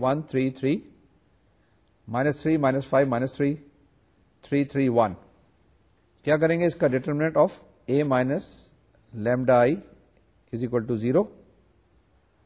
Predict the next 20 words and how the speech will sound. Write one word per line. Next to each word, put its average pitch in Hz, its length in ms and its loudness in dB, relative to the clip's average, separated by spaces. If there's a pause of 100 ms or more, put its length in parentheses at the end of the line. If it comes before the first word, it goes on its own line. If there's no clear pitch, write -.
(680)
آپ 123 180 0
اس 127 100 -8
کو 135 80 -6
کیلکولیٹ 139 480 0
کر 143 100 6
لیں، 135 240 0
سمپلیفائی 135 580 0
کر 139 140 0
لیں، 123 260 -2 (640)
اور 113 180 -4
آپ 123 180 2
دیکھیں 123 240 -2
گے 123 80 -2
کہ 123 60 2
آپ 117 160 0
کے 123 60 -2
پاس 113 220 2
جواب 113 280 2
آئے 110 160 2
گا 156 140 -2